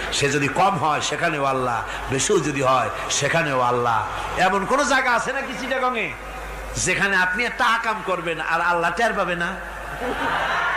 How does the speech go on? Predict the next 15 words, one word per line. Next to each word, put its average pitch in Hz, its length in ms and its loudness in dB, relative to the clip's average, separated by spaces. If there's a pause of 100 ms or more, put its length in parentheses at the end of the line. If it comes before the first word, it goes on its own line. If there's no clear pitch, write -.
(320)
কোন 185 220 4
আছে 175 240 0
নাকি? 147 360 -2 (1040)
আচ্ছা, 180 180 0
চট্টগ্রামে 233 600 2
না 190 120 2
থাকুক, 185 340 -2 (880)
বাংলাদেশের 170 560 0
কোন 190 200 2
জায়গা 170 240 4
আছে 139 160 -2
নাকি? 117 220 -4 (920)
পার্বত্য 190 440 2
চট্টগ্রামে 185 640 -2
যত 180 260 -2